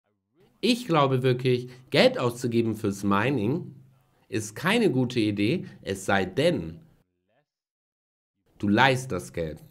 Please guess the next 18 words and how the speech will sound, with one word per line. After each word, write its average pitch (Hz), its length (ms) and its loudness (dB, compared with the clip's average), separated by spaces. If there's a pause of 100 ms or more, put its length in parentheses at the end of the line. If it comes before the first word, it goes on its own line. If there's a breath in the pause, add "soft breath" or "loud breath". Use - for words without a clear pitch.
(1300)
Du 131 100 -2
kannst 123 400 -2
viel 247 240 4
mehr 147 200 2
Dollar 104 320 2
machen, 101 600 -4 (1300)
aber 110 180 2
dir 120 200 2
wird 123 220 2
nie 220 200 6
die 202 120 2
Menge 151 260 2
an 120 160 0
Bitcoin 131 460 0
garantiert, 123 800 0 (280 loud breath)
die 101 120 0
du 185 120 6
erhältst 117 800 0